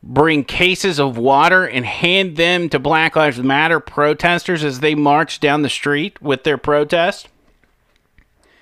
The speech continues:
I'm talking about those things. I, I'm even talking about, I'm not big on the kneeling, and y'all know that.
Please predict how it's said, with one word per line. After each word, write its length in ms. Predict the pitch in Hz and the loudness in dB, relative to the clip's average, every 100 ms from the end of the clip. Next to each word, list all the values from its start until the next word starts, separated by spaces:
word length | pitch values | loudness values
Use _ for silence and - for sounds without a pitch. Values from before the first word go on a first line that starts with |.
| _ _ _ _ _ _ _ _ _ _ _ _ _ _ _ _ _ | _ _ _ _ _ _ _ _ _ _ _ _ _ _ _ _ _
I'm 100 | 156 | 0
talking 300 | 190 269 220 | 4 4 4
about 240 | 185 147 - | 4 4 4
those 220 | 196 196 | 4 2
things. 240 | 135 104 151 | -2 -2 0
I, 240 | 185 180 | 2 2
I'm 120 | 226 | 2
even 260 | 277 214 160 | 2 0 0
talking 400 | 165 165 165 156 | 2 2 0 2
about, 400 | 147 143 143 - _ _ _ _ _ - - - 147 | 6 6 4 -2 _ _ _ _ _ -20 -20 0 4
I'm 140 | 165 | 4
not 180 | 175 151 | 2 2
big 180 | 175 160 | 2 4
on 120 | 143 | 2
the 60 | |
kneeling, 440 | 131 175 175 127 131 | 4 4 4 4 2
and 80 | 131 | 2
y'all 120 | 139 | 4
know 200 | 143 160 | 4 4
that. 340 | 120 120 - | 4 2 -4